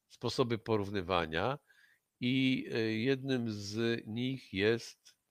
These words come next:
na przykład właśnie porównanie szesnastkowe,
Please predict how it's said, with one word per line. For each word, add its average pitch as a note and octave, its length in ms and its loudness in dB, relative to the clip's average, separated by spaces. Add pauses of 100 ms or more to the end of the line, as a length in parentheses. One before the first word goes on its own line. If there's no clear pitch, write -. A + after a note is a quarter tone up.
(100)
na G2+ 100 -4
przykład A#2 460 0 (140)
właśnie F#2 400 -2
porównanie B2 760 2 (480)
szesnastkowe, C3+ 1000 0